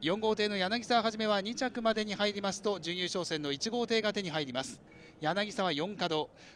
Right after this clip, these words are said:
五コース五号艇の田村貴信は四着で六点三三、六コースの吉川三着で六点三三となります。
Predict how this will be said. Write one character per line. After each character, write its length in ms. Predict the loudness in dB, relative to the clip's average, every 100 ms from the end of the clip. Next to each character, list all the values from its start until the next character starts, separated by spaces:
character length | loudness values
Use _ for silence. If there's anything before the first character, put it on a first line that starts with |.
| -2
五 140 | 0
コ 140 | 2 0
ー 40 |
ス 100 | 0
五 120 | -2
号 200 | 2 2
艇 180 | 2 2
の 140 | 2 2
田 140 | 2
村 160 | 2 2
貴 180 | 0
信 80 | 0 2
は 120 | 2
四 240 | 2 0 0
着 240 | -2 0
で 140 | 0 0
六 160 | 0
点 180 | -2 -4
三 240 | -2 -2
三、 400 | -2 -4 -4 -8 -14 -20 -20 -16 -2
六 240 | -2 2
コ 140 | 2
ー 40 | 2
ス 60 | 0
の 120 | -2
吉 220 | 0 0
川 260 | 2 2 0 -10
三 400 | -2 0 0 -2
着 260 | -2 0
で 160 | 0 0
六 200 | -4 -4
点 200 | -4 -6
三 300 | -4 -4 -4
三 240 | -4 -8 -6
と 100 | -4
な 80 | -4
り 80 |
ま 80 | -4
す。 160 | -6